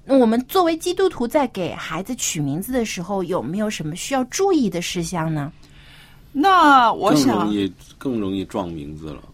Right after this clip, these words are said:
Speaker 2: 更容易撞名字。
Speaker 1: 嗯，觉得好像选择少一点。
Speaker 3: 选择更少了。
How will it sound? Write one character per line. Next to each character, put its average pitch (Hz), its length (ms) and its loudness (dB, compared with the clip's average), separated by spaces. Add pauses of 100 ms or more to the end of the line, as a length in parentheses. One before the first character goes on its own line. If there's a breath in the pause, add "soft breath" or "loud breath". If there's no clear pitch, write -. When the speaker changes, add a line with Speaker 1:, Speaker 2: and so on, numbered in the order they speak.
(120)
Speaker 2:
更 330 100 0
容 254 160 2
易 233 80 -2
撞 226 220 0
名 175 240 -8
字。 185 140 -6 (120)
Speaker 1:
嗯， 226 200 0
觉 214 140 0
得 277 140 2
好 247 140 2
像 254 120 4
选 175 320 0
择 175 200 -2
少 196 260 2
一 151 140 2
点。 - 80 0
Speaker 3:
选 - 0 -
择 170 80 2
更 120 140 2
少 71 320 -8
了。 - 180 -14